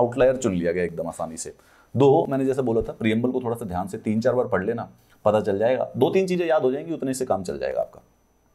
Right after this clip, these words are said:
ये याद कर लेना कि फ़ोर्टी सेकंड अमेंडमेंट में क्या जोड़ा है, लेकिन actually में वो याद करने की जरूरत नहीं है क्योंकि वो क्वेश्चन पूछा जा चुका है और अब दोबारा वो कभी पूछा ही ना कोई कि फ़ोर्टी सेकंड अमेंडमेंट प्रीएम्बल में क्या जोड़ दिया था, कौन से तीन शब्द थे। चलिए, the mind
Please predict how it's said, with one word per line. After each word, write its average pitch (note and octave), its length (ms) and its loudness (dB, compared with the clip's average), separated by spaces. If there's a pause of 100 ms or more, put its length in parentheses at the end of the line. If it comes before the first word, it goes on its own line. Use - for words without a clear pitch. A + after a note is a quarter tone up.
(340)
ये C3+ 120 6
याद C#3+ 220 4
कर B2+ 80 2
लेना B2+ 220 0
कि B2 80 -4
फ़ोर्टी A2+ 240 -2
सेकंड G#2+ 260 -4
अमेंडमेंट G2+ 340 -8
में G2 100 -10
क्या F#2 140 -2
जोड़ा D#2+ 220 -6
है, - 60 -14 (460)
लेकिन C3 220 4
actually C3+ 240 0
में C#3+ 80 -2
वो C#3+ 80 4
याद B2+ 220 4
करने B2 160 2
की A#2+ 60 -4
जरूरत G2 220 0
नहीं F2+ 120 0
है F2 60 -4
क्योंकि B2 160 -2
वो B2+ 60 -2
क्वेश्चन B2+ 340 0
पूछा G#2+ 240 0
जा G2 120 4
चुका G2 220 -2
है A2+ 60 4
और A2 40 2
अब G#2+ 100 2
दोबारा G#2+ 260 4
वो G#2+ 40 0
कभी G#2+ 180 -2
पूछा F2 260 -10
ही D2+ 120 -8
ना D2+ 80 -12
कोई D2+ 200 -12 (100)
कि F#2 60 -6
फ़ोर्टी F#2 240 -2
सेकंड F#2 220 -2
अमेंडमेंट F2+ 420 -6
प्रीएम्बल E2+ 300 -8
में F2 140 -6
क्या D#2+ 120 -4
जोड़ D2+ 200 -8
दिया C#2+ 180 -10
था, F#2 40 -18
कौन F2 220 -6
से F2+ 100 -10
तीन D#2+ 220 -8
शब्द D#2 240 -8
थे। - 100 -10 (680)
चलिए, G#2 200 6
the C3 200 4
mind A3 340 8